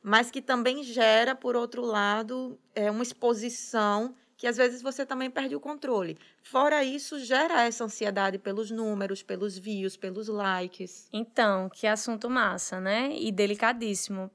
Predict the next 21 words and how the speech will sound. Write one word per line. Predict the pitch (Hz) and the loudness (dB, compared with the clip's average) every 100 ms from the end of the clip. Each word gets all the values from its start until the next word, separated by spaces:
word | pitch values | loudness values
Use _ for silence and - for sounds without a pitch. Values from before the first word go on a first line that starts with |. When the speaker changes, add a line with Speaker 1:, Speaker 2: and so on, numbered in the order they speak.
| _ | _
Speaker 2:
porque, | 196 190 - 196 196 190 | -8 -6 -4 -2 -2 -2
como | 208 | -2
você | 214 240 247 | -2 -4 -4
já | 269 | -4
disse, | 240 240 247 - | -4 -4 -4 -6
já | 269 254 220 | 0 4 4
é, | 202 196 202 233 226 - | 4 2 2 0 -2 -4
assim, | 190 - 185 - - _ _ _ _ _ _ _ _ _ _ - _ | -6 -6 -6 -8 -10 _ _ _ _ _ _ _ _ _ _ -18 _
é | 185 180 175 175 175 | 0 2 0 0 -2
notável | 190 214 214 208 196 190 190 208 | 4 4 6 8 8 8 4 -2
que | 220 208 196 | 0 -2 2
a | 185 | 0
internet, | 190 202 190 190 175 185 190 - 208 - - _ _ | 0 -2 -2 -4 -2 -4 -4 -6 -6 -8 -20 _ _
as | 165 185 | 0 2
redes | 196 185 | 2 0
sociais, | 202 185 208 185 175 175 190 | -2 -2 0 0 0 0 0
elas | 190 190 | 0 0
são | - 190 190 196 _ _ _ _ | 0 0 -2 -4 _ _ _ _
muito | 220 226 247 285 320 302 - 262 240 | 0 4 6 6 4 2 -2 0 0
massa, | 220 202 196 214 226 208 208 - 226 208 | -2 -4 2 6 10 10 8 4 2 4
muito, | 208 208 233 233 220 202 | 2 0 -2 -4 -6 -6